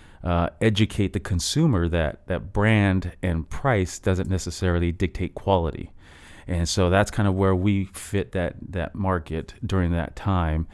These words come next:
And I think that through that education and in the change in the industry, it's driven consumers to really focus on quality rather than,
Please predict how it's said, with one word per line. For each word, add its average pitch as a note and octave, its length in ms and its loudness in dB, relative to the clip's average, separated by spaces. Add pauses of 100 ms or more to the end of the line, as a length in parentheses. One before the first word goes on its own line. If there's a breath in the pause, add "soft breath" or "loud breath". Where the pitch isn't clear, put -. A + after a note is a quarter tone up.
(380 loud breath)
And F2+ 440 0
I F2+ 100 0
think G2 260 0
that F#2 260 -2
through A#2 200 0
that G2+ 220 6
education F#2+ 1000 0
and E2+ 200 -2
in F#2+ 200 0
the F2 80 0
change G#2 420 0
in F#2 80 -2
the - 100 -4
industry, F2+ 720 -2 (380 loud breath)
it's - 360 -8
driven G#2+ 400 2 (140)
consumers G#2+ 1000 2
to G2+ 220 0
really G#2+ 320 4
focus F#2+ 500 0
on E2 200 0
quality G2 720 0
rather F2+ 260 4
than, E2 300 -2